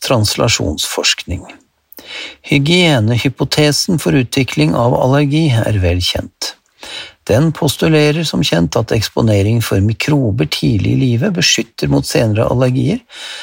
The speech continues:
og at epidemien av allergier vi har sett i vestlige land de siste ti årene, følgelig er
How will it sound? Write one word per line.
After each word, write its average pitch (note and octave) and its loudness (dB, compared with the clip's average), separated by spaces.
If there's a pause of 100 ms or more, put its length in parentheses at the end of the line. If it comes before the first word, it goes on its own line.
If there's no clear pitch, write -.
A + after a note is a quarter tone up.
(160)
og E2 2
at - -2
epidemien C3+ 2
av C#3+ 2
allergier A#2 2
vi C3 2
har A2+ 0
sett - -4
i B2 0
vestlige A2 0
land B2+ 2
de C#3+ -2
siste C3+ -2
ti B2+ 0
årene, A#2 2
følgelig C#3 0
er C#3+ 2